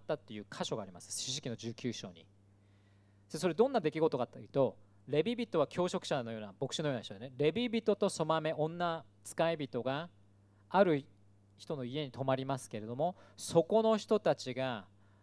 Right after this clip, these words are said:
暴動を起こしそうになって、その家を囲みます。その人たちが泊まりに来た家を。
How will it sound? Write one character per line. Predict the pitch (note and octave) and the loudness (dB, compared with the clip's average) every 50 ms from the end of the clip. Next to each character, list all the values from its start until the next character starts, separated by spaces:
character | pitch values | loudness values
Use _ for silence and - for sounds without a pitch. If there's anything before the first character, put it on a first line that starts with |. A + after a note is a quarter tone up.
| _ _ _ _ - | _ _ _ _ -2
暴 | B2+ D3 E3+ F#3+ G3+ G#3 | 2 6 8 10 10 10
動 | G#3 G3+ G3 F#3+ F#3 F3 | 8 8 8 6 6 4
を | D3+ | 2
起 | - | 0
こ | E3+ F3 | 0 -2
し | E3+ - | -2 0
そ | - F3+ D#3+ C#3+ | 0 0 2 0
う | B2 | 0
に | A2+ A2+ | -2 -6
な | A2 | -8
っ | G#2 | -8
て、 | - - | -8 -8
そ | - - D3+ D#3 | -6 -4 -4 -2
の | D#3+ F3 - | -4 -4 -6
家 | D3 C3+ D#3 F#3 G#3 | -4 -2 2 2 4
を | F3 B2 - - - - - - | 4 2 0 -4 -12 -14 -10 -6
囲 | - A#2 | -6 -6
み | A2 G#2+ | -6 -8
ま | G2+ G2 | -12 -14
す。 | - - - | -14 -16 -14
そ | - - C#3+ | -10 -8 -6
の | D3 D3 | -6 -6
人 | - - B2 | -6 -8 -12
た | G2+ | -12
ち | |
が | G2+ | -12
泊 | - - D3 | -12 -8 -4
ま | B2+ C3 | -2 -2
り | B2+ B2+ | -2 -2
に | A#2+ A#2+ | -6 -12
来 | - - | -14 -14
た | - F#2+ | -14 -14
家 | F2+ F#2+ G2 F#2 F2+ | -14 -14 -16 -14 -14
を。 | F2 E2 | -16 -16